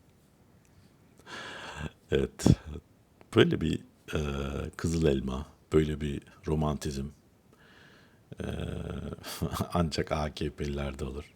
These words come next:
Türkiye Birleşik Devletleri ne zaman kurulacak? Şimdi biliyorsunuz Azerbaycanlı slogan var ya, "İki devlet, tek millet." Hiç düşündünüz mü niye iki devlet, tek millet? Niye? Hadi tek dev-, devlet olalım.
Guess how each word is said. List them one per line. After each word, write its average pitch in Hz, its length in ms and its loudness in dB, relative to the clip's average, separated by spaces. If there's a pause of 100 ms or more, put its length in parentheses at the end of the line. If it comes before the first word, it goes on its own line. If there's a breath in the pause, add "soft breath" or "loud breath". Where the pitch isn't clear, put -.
(560 loud breath)
Türkiye 101 380 4
Birleşik 95 380 2
Devletleri 101 440 8
ne 104 80 10
zaman 110 280 10
kurulacak? 69 540 2 (440)
Şimdi 90 300 0
biliyorsunuz 90 400 0 (120)
Azerbaycanlı 78 880 -2
slogan 76 520 0
var 104 140 2
ya, 71 180 -2 (840 loud breath)
"İki 80 200 -2
devlet, 76 360 0
tek 73 200 -4
millet." 65 480 -8 (480 loud breath)
Hiç - 160 -14
düşündünüz 104 440 -2
mü 80 120 -2
niye 82 140 4
iki 73 240 -2
devlet, 69 320 -6
tek - 200 -6
millet? 69 440 -10
Niye? 208 280 2 (280 loud breath)
Hadi - 220 -6
tek - 200 -2
dev-, 85 180 4 (200)
devlet 76 340 -2
olalım. 73 320 -4